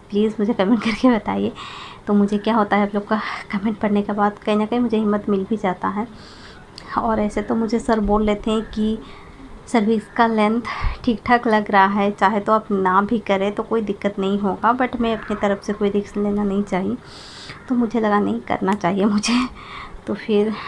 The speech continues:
पिछला टाइम, पिछला टाइम का जो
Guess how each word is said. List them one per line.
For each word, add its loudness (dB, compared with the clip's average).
पिछला 2
टाइम, 4
पिछला 2
टाइम 4
का 2
जो 4